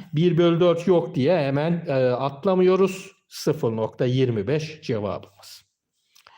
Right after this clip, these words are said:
Katmerciler kirpi zırhlı araç. Bu yine Türk savunma sanayinin,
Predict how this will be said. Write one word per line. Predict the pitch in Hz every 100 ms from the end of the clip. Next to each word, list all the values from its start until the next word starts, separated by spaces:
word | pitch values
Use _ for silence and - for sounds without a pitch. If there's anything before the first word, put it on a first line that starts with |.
| _ -
Katmerciler | - 226 - 175 147 139 190 208
kirpi | - 170 143 214
zırhlı | 165 170 156 165 117
araç. | 101 185 190
Bu | 202 180
yine | 143 131 165
Türk | - 165 -
savunma | - 165 165 160
sanayinin, | 156 143 107 98 98 101 190 190